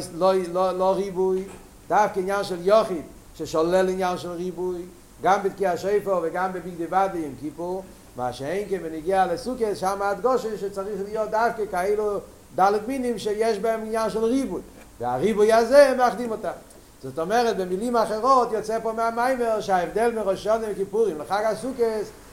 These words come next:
שבראש השנה וכיפורים העניין זה עבודה באופן של יחיד, יחיד, יחיד שזה, אה,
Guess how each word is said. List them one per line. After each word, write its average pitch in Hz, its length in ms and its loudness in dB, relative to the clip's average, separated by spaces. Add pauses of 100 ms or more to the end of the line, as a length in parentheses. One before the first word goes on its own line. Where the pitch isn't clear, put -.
(100)
שבראש 165 260 -2
השנה 226 300 2
וכיפורים 214 500 2
העניין 202 460 0
זה 190 520 2 (420)
עבודה 196 520 0
באופן 185 280 0
של 151 220 -2
יחיד, 190 580 2 (720)
יחיד, 214 500 6
יחיד 202 380 4
שזה, 175 500 0 (600)
אה, 180 300 4